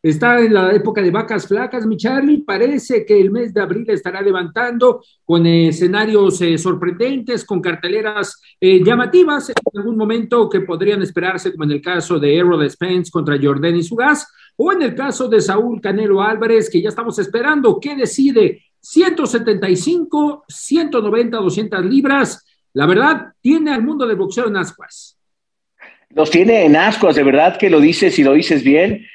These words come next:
Speaker 2: A mí me parece, Iñaki, que, eh, Canelo, pues, sabe perfectamente que puede sacudir el avispero en el primer momento que determine a quién va a enfrentar, cómo va a enfrentarlo y qué es lo que va a hacer.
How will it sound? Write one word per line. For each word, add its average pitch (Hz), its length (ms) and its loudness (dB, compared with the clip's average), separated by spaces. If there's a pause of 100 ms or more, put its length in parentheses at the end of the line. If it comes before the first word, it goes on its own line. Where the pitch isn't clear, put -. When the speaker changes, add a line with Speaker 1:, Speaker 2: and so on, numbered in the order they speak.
(220)
Speaker 2:
A 143 80 0
mí 254 140 2
me 349 120 4
parece, 165 880 -2
Iñaki, 165 720 -6
que, 135 1040 2
eh, 135 460 0 (680)
Canelo, 233 720 2 (360)
pues, 160 160 -8
sabe 302 220 2
perfectamente 247 540 -4
que 208 120 -6
puede 277 160 -4
sacudir 226 380 -4
el 247 100 0
avispero 220 440 0
en 202 60 2
el 160 80 -2
primer 170 280 0
momento 196 440 -6
que 151 120 -2
determine 156 480 0
a 185 80 0
quién 180 280 -4
va 175 60 4
a 170 40 6
enfrentar, 202 680 0
cómo 170 280 0
va 175 100 4
a 180 40 4
enfrentarlo 196 580 0
y 208 60 -6
qué - 160 -4
es - 100 -12
lo 135 80 -12
que 143 120 -2
va 147 80 4
a 151 40 4
hacer. 214 300 0